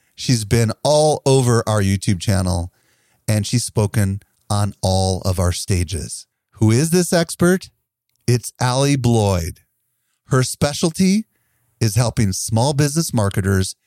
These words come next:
increase their sales with Facebook and Instagram ads.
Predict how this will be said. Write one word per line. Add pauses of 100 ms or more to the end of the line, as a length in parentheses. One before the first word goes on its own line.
(340)
increase
their
sales (460)
with
Facebook (420)
and
Instagram
ads.